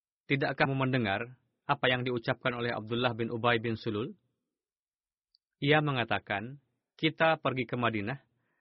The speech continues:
Sesampainya di sana, orang yang terhormat akan mengusir orang yang terhina.'" Usaid spontan berkata, "Memang, wahai Rasulullah, jika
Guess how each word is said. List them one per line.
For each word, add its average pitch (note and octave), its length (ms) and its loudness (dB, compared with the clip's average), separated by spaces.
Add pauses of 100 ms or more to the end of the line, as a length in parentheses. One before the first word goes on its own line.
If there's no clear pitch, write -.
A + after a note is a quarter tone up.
(220)
Sesampainya C3+ 560 0
di C3 80 -2
sana, C#3 400 0
orang D3 260 4
yang A#2 220 -4
terhormat B2+ 500 -2
akan C3 240 -4
mengusir A#2 560 -2
orang C3+ 240 0
yang A2+ 160 -2
terhina.'" G2 540 -6 (560)
Usaid C#3+ 320 -2
spontan C#3 480 0
berkata, - 480 -8 (640)
"Memang, B2+ 400 2
wahai A2 240 2
Rasulullah, G2+ 560 -6 (2500)
jika C3+ 320 0